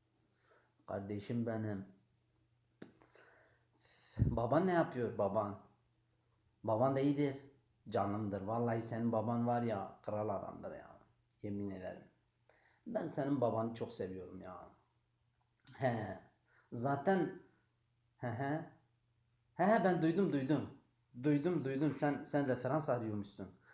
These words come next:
Zaten referans dediğin zaman, e, bana geleceksin. <laughs> Tabii canım ya. Bu, bu piyasada referans dediğin zaman bir işte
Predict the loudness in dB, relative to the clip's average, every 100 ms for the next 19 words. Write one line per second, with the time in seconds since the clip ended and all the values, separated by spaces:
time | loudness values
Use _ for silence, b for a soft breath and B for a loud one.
0 | b -8 0 0 2 4 4 0 B B
1 | 0 0 4 4 4 6 6 6 4 4
2 | 4 4 2 2 -4 -14 _ _ -18 -6
3 | -4 0 2 4 4 4 0 -2 -8 -8
4 | -8 -10 -14 _ _ _ _ _ 0 2
5 | 4 6 6 6 4 4 2 2 4 2
6 | 2 2 2 0 -6 b b b b -12
7 | 2 6 6 4 B B B -4 4 4
8 | 6 8 8 8 6 6 6 4 2 2
9 | 2 2 2 4 4 4 4 4 4 -2
10 | -2 -2 -2